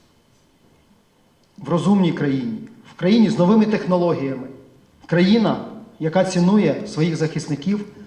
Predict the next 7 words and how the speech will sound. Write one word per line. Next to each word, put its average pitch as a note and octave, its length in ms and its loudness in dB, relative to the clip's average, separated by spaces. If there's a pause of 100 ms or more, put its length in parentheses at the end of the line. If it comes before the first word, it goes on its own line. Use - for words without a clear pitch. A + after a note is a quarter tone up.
(140)
і - 20 -20
всіх F3+ 220 -2
своїх D3 300 -2
людей. A#2+ 300 -6 (880)
Ми D#3 140 2
точно F#3+ 540 0 (200)
переможемо, D#3 640 0